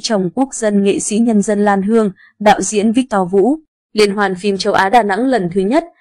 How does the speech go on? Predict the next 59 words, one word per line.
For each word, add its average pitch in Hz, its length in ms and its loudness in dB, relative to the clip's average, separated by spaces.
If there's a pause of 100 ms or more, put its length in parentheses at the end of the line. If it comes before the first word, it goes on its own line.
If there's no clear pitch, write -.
(140)
hai 277 160 -2
nghìn 240 220 2
không 220 240 -2
trăm 226 180 -2
hai 220 140 -2
mươi 214 120 2
ba 202 460 0
với 190 260 2
chủ 226 180 -2
đề 185 360 2
D 202 40 4
N 208 200 2
A 190 320 0
F - 20 -12
F, 240 200 2 (320)
nhịp 240 240 -2
cầu 220 220 4
châu 269 160 -2
Á 196 280 0
diễn 226 300 2
ra 262 240 0
từ 233 140 0
ngày 185 240 2
chín 196 360 -2
đến 202 280 2
ngày 285 140 2
mười 190 140 2
ba 185 160 2
tháng 185 160 -2
năm. 202 220 0 (460)
Sự 220 260 0
kiện 247 260 2
do 254 160 -2
Ủy 226 180 -2
ban 226 200 0
Nhân 247 160 2
dân 233 260 0
thành 196 240 -2
phố 185 120 2
Đà 220 140 2
Nẵng 190 320 0
chỉ 240 160 -2
đạo, 185 300 0 (280)
Hiệp 226 120 2 (100)
hội 220 200 4
Xúc 311 180 0 (100)
tiến 202 300 2
Phát 302 140 -2
triển 208 200 -2
Điện 185 140 0
ảnh 180 200 -2
Việt 175 160 0
Nam, 214 200 0 (320)
V - 20 -8
S 214 340 2
D - 100 0
A, 202 240 0 (180)
chủ 220 180 -2
trì, 180 360 -2